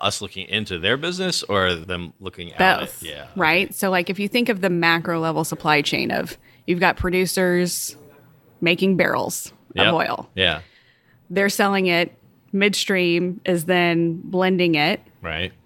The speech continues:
Speaker 2: And then selling it. And then
Speaker 1: Mm-hmm.
Speaker 2: refiners are turning it into actual product.
Speaker 1: Right.
Speaker 2: Each point along that supply chain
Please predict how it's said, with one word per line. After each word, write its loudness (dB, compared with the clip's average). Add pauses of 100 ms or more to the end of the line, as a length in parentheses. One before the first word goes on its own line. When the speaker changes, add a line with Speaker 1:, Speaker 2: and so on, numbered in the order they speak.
(100)
Speaker 2:
And 2
then 0
selling 2
it. -2 (200)
And 2
then 2
Speaker 1:
Mm-hmm. 2
Speaker 2:
refiners 0
are 2 (160)
turning 2
it 0
into 0
actual 0
product. -2 (120)
Speaker 1:
Right. 2 (800)
Speaker 2:
Each 2
point 0
along 2
that 0
supply 0
chain -2